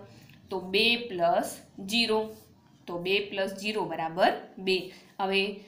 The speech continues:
એકી સ્થાન અને બેકી સ્થાન પર રહેલા અંકોનો સરવાળો કરતાં જે જવાબ મળ્યો એની બાદબાકી કરીએ એટલે કે તફાવત. તો તેર માઇનસ બે. તો તેરમાંથી બે જાય તો કેટલા વધશે? તો અગિયાર.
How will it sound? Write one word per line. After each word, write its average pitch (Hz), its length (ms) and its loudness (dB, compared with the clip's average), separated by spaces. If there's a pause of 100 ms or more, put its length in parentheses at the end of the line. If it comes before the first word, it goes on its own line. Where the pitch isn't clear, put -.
(400)
એકી 220 320 0
સ્થાન 220 320 0
અને 196 140 -2
બેકી 196 300 -2
સ્થાન 202 280 -2
પર 208 200 -2
રહેલા 190 360 2
અંકોનો 202 320 -6
સરવાળો 190 380 0
કરતાં 196 340 -4
જે 196 160 0
જવાબ 190 280 -2
મળ્યો 240 280 -4 (100)
એની 202 280 -2
બાદબાકી 220 480 4
કરીએ 202 240 -6
એટલે 185 180 -8
કે 214 120 -4
તફાવત. 214 500 -4 (460)
તો 196 60 -8 (160)
તેર 233 320 4
માઇનસ 185 560 0 (400)
બે. 208 200 4 (380)
તો 202 100 -8
તેરમાંથી 190 460 -4
બે 190 180 0
જાય 190 200 -2
તો 196 80 -6
કેટલા 208 320 2
વધશે? 196 400 -4 (340)
તો - 80 -8 (160)
અગિયાર. 190 380 -2